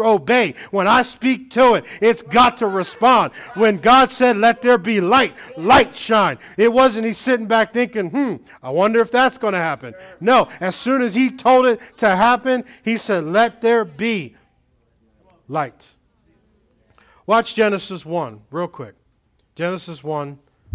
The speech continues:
one through three. I don't know if you guys have the Young's Literal back there, but if you do,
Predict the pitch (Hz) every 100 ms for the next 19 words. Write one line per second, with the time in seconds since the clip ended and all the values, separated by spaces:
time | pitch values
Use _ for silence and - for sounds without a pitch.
0 | - 143 151 - 131 127 127 110 98 -
1 | _ - - - _ _ - 170 190 175
2 | 147 160 151 139 151 143 120 120 139 139
3 | 117 131 127 117 104 113 110 - 113 110
4 | 110 101 107 123 127 110